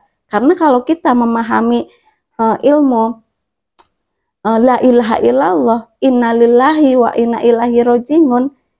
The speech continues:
ya, kita nggak, nggak akan pernah bisa untuk, eh, ini, untuk kita sombong ke orang lain, kita menghina orang, kita nggak bisa.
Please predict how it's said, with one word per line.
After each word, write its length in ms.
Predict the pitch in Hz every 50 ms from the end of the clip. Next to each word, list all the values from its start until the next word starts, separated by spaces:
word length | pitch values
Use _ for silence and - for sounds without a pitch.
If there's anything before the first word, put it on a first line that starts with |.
| _ _ -
ya, 240 | 208 214 247 262 _ _ _ _ _ _ _ _
kita 200 | _ 262 254 - 381 381 320
nggak, 160 | 262 247 - - - -
nggak 160 | 277 247 226 247 247
akan 100 | 277 262 269 269
pernah 200 | - 269 269 269
bisa 560 | 240 269 277 277 - - - 208 190 190 185
untuk, 340 | - 196 196 196 208 - - _ _ _ _ _ _ _ _ _ _ _ _ _ 196
eh, 220 | 208 208 202 196 - - 240
ini, 360 | 240 226 220 208 202 202 202
untuk 400 | 208 202 202 202 208 - - _ _ _ _ _ _ _ _ _ _ _ _ _ _ _
kita 320 | - 233 - 233 214 220
sombong 560 | 220 - - 233 226 226 220 214 226 214 214 208
ke 100 | 220 -
orang 340 | - 208 208 208 202 202 202
lain, 420 | 202 196 196 196 202 202 202 202 208 208 196
kita 260 | 202 196 - 190 -
menghina 720 | - - 196 196 196 202 208 208 220 226 220 220 214 165 208
orang, 240 | 220 226 254 294
kita 120 | - _ 285 311
nggak 180 | 330 - 214 226
bisa. 360 | 254 262 - - - 196